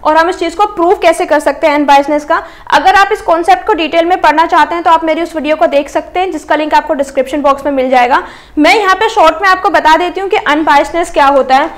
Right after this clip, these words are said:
जैसे कि मैंने अभी आपको थोड़ी देर पहले बताया कि हम पॉपुलेशन में से सैंपल को निकालते हैं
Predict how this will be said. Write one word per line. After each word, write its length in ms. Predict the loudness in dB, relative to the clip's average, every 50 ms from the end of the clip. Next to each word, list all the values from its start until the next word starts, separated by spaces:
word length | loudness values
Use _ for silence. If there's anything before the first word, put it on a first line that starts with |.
| -18 -20 -20 -20 -20 -8 0
जैसे 220 | 0 2 2 2 0
कि 100 | 0 0
मैंने 260 | 0 0 0 0 0
अभी 140 | 2 2 2
आपको 260 | 2 0 0 -2 -2 0 0
थोड़ी 160 | -2 0 0
देर 120 | -2 -2 0
पहले 260 | 0 0 0 0 -2
बताया 360 | -2 -2 -2 0 0 0 0
कि 120 | 0 -2 -4 -2
हम 300 | -2 0 -2 -2 -2 -2
पॉपुलेशन 680 | 0 0 0 0 0 -2 -2 0 -2 -2 -2 -2 -2 0
में 120 | 0 -2 -2
से 160 | -2 -2 -2 -4 -4 -8 -14 -18 -20 -20 -20 -18 -14
सैंपल 680 | -14 -10 -4 0 0 2 2 2 0 0 0 0 0 0
को 100 | 0 0
निकालते 500 | 0 0 0 0 0 0 0 -2 -4 -6
हैं 200 | -6 -6 -10 -12